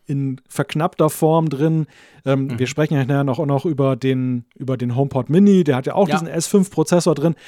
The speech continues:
Speaker 1: Also Apple hat da schon, die haben die Experten im Hause, die wissen, wie kriegt man <laughs> eigentlich so leistungsfähige Technik dann
Speaker 2: Ja, genau.
Speaker 1: runtergebrochen. Wie kann
Speaker 2: Ja.
Speaker 1: man sogar L T E in eine Uhr einbauen? Und, ähm,
Speaker 2: Ja, verrückt,
Speaker 1: warum,
Speaker 2: gell?
Speaker 1: warum soll es nicht möglich sein, auch fünf G in ein kleineres iPhone einzubauen? Und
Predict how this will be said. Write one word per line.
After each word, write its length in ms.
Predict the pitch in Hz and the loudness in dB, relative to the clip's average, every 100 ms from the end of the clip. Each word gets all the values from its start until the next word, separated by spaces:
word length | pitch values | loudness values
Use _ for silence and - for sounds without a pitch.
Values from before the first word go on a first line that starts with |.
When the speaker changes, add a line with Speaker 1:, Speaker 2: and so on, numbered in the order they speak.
| - | -12
Speaker 1:
Also 160 | 143 143 | -6 -4
Apple 320 | 165 185 196 | -2 2 4
hat 140 | 151 196 | 4 4
da 140 | 185 | 2
schon, 760 | 170 175 190 185 175 165 165 143 | 2 2 4 4 0 -6 -12 -6
die 160 | 139 | -2
haben 180 | 139 202 | 2 4
die 80 | 185 | 2
Experten 500 | 170 - 151 180 190 | 0 -4 -2 0 -2
im 140 | 143 | -2
Hause, 280 | 127 180 170 | 2 2 2
die 140 | 143 | 0
wissen, 320 | 131 170 170 143 | 0 0 0 0
wie 140 | 175 | -2
kriegt 400 | - 185 - - | -2 -4 -4 -6
man 100 | 180 | -6
<laughs> 0 | |
eigentlich 380 | - 175 143 156 | -4 -2 -2 -2
so 140 | 147 | 0
leistungsfähige 680 | 143 156 - 165 - 139 135 | 0 0 -2 -4 -2 -2 -2
Technik 400 | 143 151 143 139 - - - - | -4 -6 -6 -8 -12 -20 -20 -6
dann 120 | 135 | -2
Speaker 2:
Ja, 60 | 113 | 2
genau. 80 | 156 | 4
Speaker 1:
runtergebrochen. 840 | 196 147 127 117 123 131 151 190 - - - - | 4 2 -2 -2 0 0 -2 -4 -8 -20 -18 -6
Wie 160 | 123 | -4
kann 140 | 143 160 | 0 0
Speaker 2:
Ja. 20 | |
Speaker 1:
man 80 | 170 | 0
sogar 220 | 160 165 | 2 0
L 180 | 160 185 | 4 2
T 160 | - 170 | 2 -2
E 220 | 165 202 | 2 2
in 60 | |
eine 140 | 165 165 | 2 0
Uhr 300 | 185 226 196 | 2 4 4
einbauen? 640 | 143 139 131 123 151 226 - _ | 0 -2 0 2 2 0 -4 _
Und, 340 | - 147 160 - | -6 -4 -4 0
ähm, 280 | 147 143 139 | 0 0 -2
Speaker 2:
Ja, 80 | - _ - | -10 _ -20
verrückt, 380 | - 127 143 - 135 | -16 -12 -14 -10 -2
Speaker 1:
warum, 240 | 156 180 | 0 0
Speaker 2:
gell? 80 | 147 | 0
Speaker 1:
warum 200 | 151 185 | 2 4
soll 160 | 180 | 4
es 100 | 185 | 2
nicht 140 | 170 156 | 2 4
möglich 260 | 170 180 | 4 4
sein, 200 | 170 165 | 2 4
auch 80 | 165 | 2
fünf 260 | - 175 - | 2 2 2
G 300 | 160 214 175 | 0 2 2
in 80 | 147 | 2
ein 260 | 143 143 | -4 -6
kleineres 480 | - 156 165 160 170 | -4 -2 0 0 -2
iPhone 540 | 160 165 175 - 139 | -4 -6 -4 -2 -2
einzubauen? 580 | 123 127 - 120 127 123 | -2 -8 -6 -4 -2 -2
Und 160 | 131 | -4